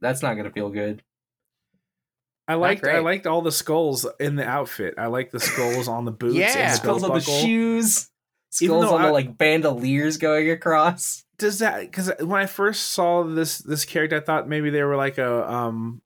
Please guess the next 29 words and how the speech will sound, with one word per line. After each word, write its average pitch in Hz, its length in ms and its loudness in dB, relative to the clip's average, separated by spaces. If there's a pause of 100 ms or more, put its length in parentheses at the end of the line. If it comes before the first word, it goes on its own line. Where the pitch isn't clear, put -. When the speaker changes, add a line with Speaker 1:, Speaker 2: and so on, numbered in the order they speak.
Speaker 2:
a 123 80 -6
robot, 127 640 -2
but 139 140 -4
then 156 280 0 (420)
that's 160 220 -2
definitely, 196 380 0
like, 196 180 -2
a, 131 160 -2 (640)
a 120 360 -2 (200)
human-esque 160 800 -2
torso, 170 720 -2 (100)
you 170 140 -4
know? 190 340 -2 (400)
Speaker 3:
Right. 123 140 -10
Speaker 2:
But - 220 0 (300)
I - 140 -2
don't 262 120 -2
Speaker 3:
Jack. 302 100 2
Speaker 2:
even 214 140 -2
know 185 180 2
if 175 80 -4
this 175 140 -2
character 160 500 0
actually 147 500 -2
has 139 400 -2
a 127 80 -2
skull 110 460 -2
per 104 180 -8
se. - 440 -6